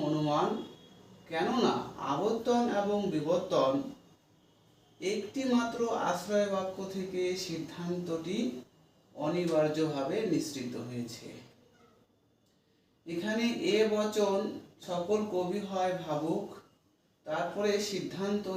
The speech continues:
ই বচন এখানে অনিবার্যভাবে দেখো নিঃসৃত হয়েছে। তাই আবর্তন বিবর্তন হচ্ছে অমাধ্যম অনুমান বলা হয়। এবার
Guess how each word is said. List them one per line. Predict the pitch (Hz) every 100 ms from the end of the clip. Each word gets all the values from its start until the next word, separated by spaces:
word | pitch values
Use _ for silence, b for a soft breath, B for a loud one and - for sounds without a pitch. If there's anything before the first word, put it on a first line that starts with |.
| - 180
ই | 196
বচন | 180 160 147 139 143 - - - _ _ _ _ _ -
এখানে | 143 165 180 -
অনিবার্যভাবে | 139 151 170 165 151 165 156 143 165 233 240
দেখো | - - 226
নিঃসৃত | 214 160 156 147 139
হয়েছে। | 131 123 117 110 110 113 - _ b b b -
তাই | 196 208 -
আবর্তন | 156 190 220 220 233 226
বিবর্তন | 214 214 220 226 226
হচ্ছে | 220 202 - 233 220 - 185
অমাধ্যম | 196 196 196 180 196 196 208
অনুমান | 139 139 147 180 208
বলা | 156 147 147
হয়। | 143 156 185 - - - - - _ b b b -
এবার | 180 208 180